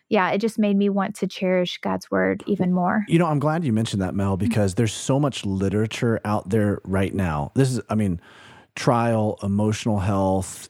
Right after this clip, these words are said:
Speaker 2: you know, hardship, uh, working through anxiety, depression, all of these things. There's so much literature about this. People are writing on it. They're blogging on it. They're preaching about it. They're talking about it. It's on YouTube, all of this stuff.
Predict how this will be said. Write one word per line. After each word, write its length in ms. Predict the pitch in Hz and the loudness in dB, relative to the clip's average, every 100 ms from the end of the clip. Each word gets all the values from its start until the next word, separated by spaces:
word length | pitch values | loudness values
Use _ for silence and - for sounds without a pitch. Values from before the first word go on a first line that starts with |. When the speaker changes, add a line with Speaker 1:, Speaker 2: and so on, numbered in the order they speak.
| - | -4
Speaker 2:
you 140 | 101 | 0
know, 360 | 92 85 85 - | 2 2 0 -2
hardship, 960 | - - 110 104 95 110 98 95 92 - - - - - - | -6 0 0 0 -2 -2 0 -2 -4 -12 -20 -20 -20 -16 -2
uh, 500 | 92 90 87 87 87 | 0 2 2 2 0
working 420 | 98 117 113 120 | 0 0 2 -2
through 180 | 104 104 | 0 0
anxiety, 440 | 95 95 104 101 98 | 0 0 0 0 0
depression, 560 | 92 - 98 - 98 - | -2 0 0 2 -2 -2
all 240 | 127 147 151 | 0 2 2
of 100 | 107 | 2
these 280 | 110 107 - | -2 -4 -4
things. 320 | 110 110 120 | -2 -2 -2
There's 140 | 101 | -6
so 220 | - 131 | -6 -2
much 220 | 131 127 101 | 0 0 -2
literature 420 | 104 98 - 85 | -2 -2 -2 -2
about 520 | 76 - 80 85 - | -2 -4 -4 -4 -2
this. 420 | 110 127 - - - - - - | 0 0 -2 -10 -14 -20 -18 -4
People 200 | 117 95 | 0 2
are 80 | 90 | 2
writing 320 | 98 110 104 | 2 2 2
on 120 | 90 | 0
it. 80 | 80 | -2
They're 120 | 90 | -4
blogging 460 | 85 95 101 104 98 | 0 2 2 2 0
on 100 | 87 | 0
it. 120 | 85 | -2
They're 100 | 92 | -6
preaching 400 | 90 120 107 107 | -2 0 2 0
about 220 | 95 87 | 2 0
it. 100 | 85 - | -2 -4
They're 80 | 92 | -2
talking 380 | 113 101 110 | 0 2 0
about 260 | 95 87 87 | 0 2 0
it. 100 | 85 | -2
It's 140 | - 120 | -2 2
on 180 | 110 | 2
YouTube, 440 | 101 98 - 92 80 | 2 0 0 -2 -2
all 160 | 92 95 | 0 0
of 60 | |
this 140 | 85 82 | 0 -2
stuff. 300 | - 90 | 0 0